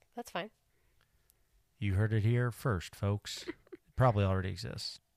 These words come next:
Speaker 2: All right, I've got one, one question for you.
Speaker 1: Okay, deal.
Speaker 2: Well, it's kind of a two-parter.
Speaker 1: Okay.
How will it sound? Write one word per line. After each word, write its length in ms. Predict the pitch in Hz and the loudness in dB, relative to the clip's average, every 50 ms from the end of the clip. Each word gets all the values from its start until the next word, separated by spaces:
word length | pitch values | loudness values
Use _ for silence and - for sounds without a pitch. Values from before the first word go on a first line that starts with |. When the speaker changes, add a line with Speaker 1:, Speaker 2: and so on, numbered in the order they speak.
| _ _ - | _ _ -4
Speaker 2:
All 100 | 123 101 | -2 -2
right, 180 | 101 98 95 - - | 0 0 -2 -4 -6
I've 100 | 95 98 | -6 -4
got 220 | 110 101 90 95 | -2 -2 -2 -4
one, 540 | 101 95 98 104 107 107 107 107 113 113 107 - - _ _ _ _ _ _ _ _ _ _ - - _ - - - _ _ _ _ _ _ _ _ - 127 | -4 -4 -2 -2 -2 -2 -2 -2 -4 -6 -8 -8 -10 _ _ _ _ _ _ _ _ _ _ -20 -20 _ -20 -20 -20 _ _ _ _ _ _ _ _ -10 -6
one 240 | 101 104 110 113 113 | -4 -4 -4 -4 -6
question 440 | - - 117 107 107 - - 113 107 | -10 -10 -8 -8 -8 -10 -12 -16 -16
for 240 | - - 120 113 113 | -14 -12 -12 -10 -10
you. 140 | - - - - | -12 -10 -8 -8
Speaker 1:
Okay, 200 | 107 - - 190 | -8 -8 -8 -12
deal. 240 | 175 - 175 180 196 _ _ _ _ _ _ _ _ _ _ _ _ _ _ _ _ _ _ _ _ _ _ _ _ _ _ _ _ _ _ _ _ _ _ _ _ _ _ - | -12 -12 -12 -14 -14 _ _ _ _ _ _ _ _ _ _ _ _ _ _ _ _ _ _ _ _ _ _ _ _ _ _ _ _ _ _ _ _ _ _ _ _ _ _ -10
Speaker 2:
Well, 120 | - 104 | -10 -8
it's 100 | 95 - | -8 -8
kind 220 | - - 110 101 95 | -8 -6 -6 -6 -6
of 80 | 92 | -8
a 60 | 98 - | -12 -12
two-parter. 640 | - - 110 104 - 110 107 110 117 120 120 117 107 - - | -12 -12 -12 -10 -8 -10 -10 -10 -10 -12 -12 -14 -14 -12 -12
Speaker 1:
Okay. 340 | 208 185 - 196 180 - | -14 -12 -12 -12 -14 -14